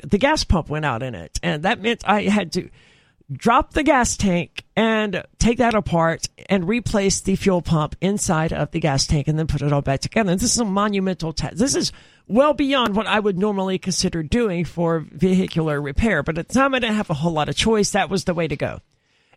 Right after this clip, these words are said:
And there was, like, a solid foot of snow on the ground when I had to do this. And it's just one of those things where, like, it sucks,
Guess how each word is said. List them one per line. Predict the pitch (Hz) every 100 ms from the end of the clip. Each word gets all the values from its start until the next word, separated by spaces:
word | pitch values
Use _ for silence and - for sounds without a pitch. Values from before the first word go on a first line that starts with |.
| _
And | 226 226 196
there | 262
was, | 254 208
like, | 226 - _ _ _
a | 196 180
solid | - 254 269 240 170
foot | - 285 220 -
of | 185 165
snow | - 233 226
on | 190
the | 170
ground | 165 156 151
when | 123 180
I | 180 180
had | 170 139
to | 135
do | 131 208
this. | 147 135 170
And | 165
it's | 170 -
just | 208
one | 254
of | 247
those | 240 -
things | 285 294 208
where, | 202
like, | 196 - - _ _ -
it | 311 -
sucks, | - 330 381 247 - -